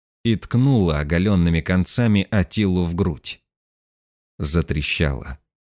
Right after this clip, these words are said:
Тело на полу выгнулось дугой, дернулось и расслабилось, когда Яна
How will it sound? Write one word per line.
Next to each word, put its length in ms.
Тело 380
на 120
полу 320
выгнулось 640
дугой, 600
дернулось 880
и 100
расслабилось, 920
когда 280
Яна 520